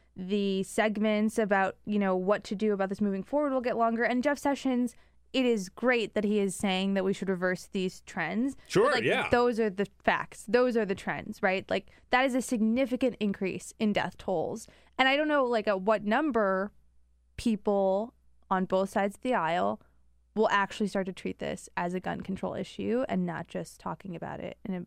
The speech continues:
Speaker 1: general way.
Speaker 2: Yeah, that's a
Speaker 1: You know, like, what number? Thirty-two, forty-nine, and fifty-eight. Fifty-eight is a lot of people. Sixteen,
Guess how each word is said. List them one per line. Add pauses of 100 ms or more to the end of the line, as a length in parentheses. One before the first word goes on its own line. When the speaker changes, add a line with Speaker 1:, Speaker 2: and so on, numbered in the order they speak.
(200)
Speaker 1:
general
way. (1700)
Speaker 2:
Yeah,
that's
a (640)
Speaker 1:
You
know,
like,
what
number?
Thirty-two,
forty-nine,
and
fifty-eight. (300)
Fifty-eight
is
a
lot (120)
of
people. (1400)
Sixteen,